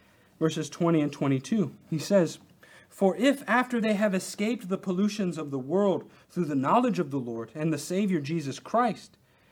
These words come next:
and they are again entangled in them and overcome, the latter worse, the latter end is worse for them than the beginning.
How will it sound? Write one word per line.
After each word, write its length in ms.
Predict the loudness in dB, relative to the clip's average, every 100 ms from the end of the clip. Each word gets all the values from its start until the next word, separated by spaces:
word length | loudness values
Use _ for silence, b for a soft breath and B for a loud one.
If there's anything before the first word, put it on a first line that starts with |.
| b b b
and 160 | -2 2
they 160 | 4 6
are 140 | 6
again 460 | 4 0 2 4 4
entangled 680 | 0 -6 -6 -2 0 0
in 160 | 0 -2
them 300 | -2 -4 -6 _
and 200 | -4 -4 0
overcome, 800 | 0 2 -6 -2 2 2 2 b b b b b b b b _ -2
the 120 | 0
latter 440 | 2 2 2 2
worse, 440 | 2 2 0 -4 -10
the 140 | -4 0
latter 340 | 2 2 0
end 340 | 2 2 2
is 140 | 0 -8
worse 320 | -2 0 0
for 180 | -6 -8
them 240 | -8 -10 -14 b b b b b
than 200 | 0 2
the 80 | 2
beginning. 500 | 0 0 0 -2